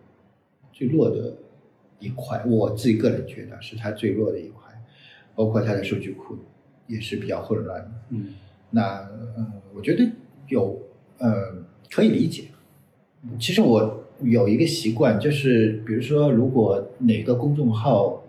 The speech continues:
Speaker 1: 呃，或者是某个人他特别喜欢用那种豆瓣评分多少多少那种标题的这个，我就取关了。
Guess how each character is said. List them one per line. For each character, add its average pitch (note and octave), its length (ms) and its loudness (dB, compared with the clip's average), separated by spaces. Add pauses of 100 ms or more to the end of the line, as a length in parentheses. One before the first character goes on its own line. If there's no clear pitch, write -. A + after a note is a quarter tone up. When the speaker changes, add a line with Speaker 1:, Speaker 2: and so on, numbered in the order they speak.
Speaker 1:
呃， - 80 -12 (1120)
或 A#2 200 0
者 G2+ 180 0
是 A2 300 -2 (100)
某 G2+ 240 2
个 A2+ 140 4
人 F2 240 0
他 - 140 -8
特 - 200 2
别 G#2+ 180 2
喜 - 280 -4
欢 A2 200 4
用 A2+ 200 6
那 G#2+ 80 2
种 - 160 -6 (120)
豆 B2 200 4
瓣 A2+ 200 2
评 A2 220 -4
分 A#2 160 4
多 A2 160 4
少 A2+ 180 0
多 A2 200 -6
少 - 140 -12 (140)
那 A2+ 60 -6
种 - 180 -6 (320)
标 A2 200 4
题 G#2+ 240 -2
的 G2 140 -8
这 G#2+ 180 -4
个， F#2+ 160 -8
我 F#2 80 -8
就 A#2 140 -4
取 - 180 -8
关 - 160 -12
了。 - 60 -18